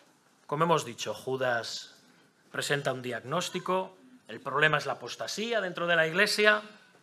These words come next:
pero ahora Judas, si no lo ha hecho antes, que ya lo ha hecho, citando ejemplos del Antiguo Testamento,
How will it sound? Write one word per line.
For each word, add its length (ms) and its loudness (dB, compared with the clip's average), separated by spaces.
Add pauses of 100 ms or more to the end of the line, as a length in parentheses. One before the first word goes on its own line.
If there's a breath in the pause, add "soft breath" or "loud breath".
(1200 soft breath)
pero 180 -2
ahora 520 2
Judas, 540 4 (400)
si 180 -4
no 80 6
lo 80 10
ha 60 10
hecho 200 6
antes, 400 4
que 120 -6
ya 100 10
lo 120 8
ha 80 8
hecho, 500 -2
citando 420 4
ejemplos 420 4
del 120 -2
Antiguo 320 0
Testamento, 720 0